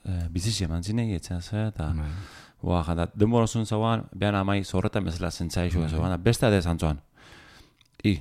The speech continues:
Speaker 1: barka izatea, nio, ire ama eta umia etxean iratik garri, behasen nahi zebela garri zean, etxean momentu bat denek irein pentsau.
Speaker 2: Bai.
Speaker 1: Behasen
Speaker 2: Bai.
Speaker 1: nahi zia bane garri,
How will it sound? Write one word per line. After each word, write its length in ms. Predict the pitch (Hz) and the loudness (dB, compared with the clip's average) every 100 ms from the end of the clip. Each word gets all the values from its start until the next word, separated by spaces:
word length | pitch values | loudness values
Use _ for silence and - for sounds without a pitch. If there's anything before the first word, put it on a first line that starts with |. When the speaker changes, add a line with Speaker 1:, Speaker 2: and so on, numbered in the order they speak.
| - - _ _ - | -4 -20 _ _ -6
Speaker 1:
barka 280 | 90 85 160 | -4 0 2
izatea, 420 | 113 78 95 117 | 2 0 0 0
nio, 140 | 78 - | 0 -2
ire 200 | - 110 | -2 0
ama 300 | 156 123 120 113 | 2 2 2 0
eta 320 | 101 101 98 - | 0 -2 -2 -8
umia 300 | 107 92 104 | -6 -2 -2
etxean 280 | 90 - 80 | -2 -4 -4
iratik 360 | 82 82 78 82 | 0 0 0 -2
garri, 240 | 80 95 - | -4 -4 -6
behasen 380 | 87 110 101 87 | 2 4 4 4
nahi 100 | 90 | 4
zebela 380 | - 78 76 73 | 4 2 2 0
garri 200 | 76 76 | -4 -6
zean, 280 | 78 82 80 - | -6 -6 -8 -10
etxean 260 | 98 90 110 | -8 -2 -2
momentu 320 | 90 87 82 | 0 -2 -2
bat 80 | 85 | -4
denek 220 | 85 85 | -2 -2
irein 220 | 85 87 | 2 0
pentsau. 360 | 76 78 113 92 - - | 0 -2 -2 -4 -10 -12
Speaker 2:
Bai. 240 | - 90 85 - | -4 -2 -2 2
Speaker 1:
Behasen 480 | 101 113 110 104 92 | 6 8 8 6 6
Speaker 2:
Bai. 80 | 90 | 4
Speaker 1:
nahi 40 | |
zia 280 | - 101 90 | 2 2 4
bane 180 | 85 80 | 4 2
garri, 320 | 82 117 | 0 0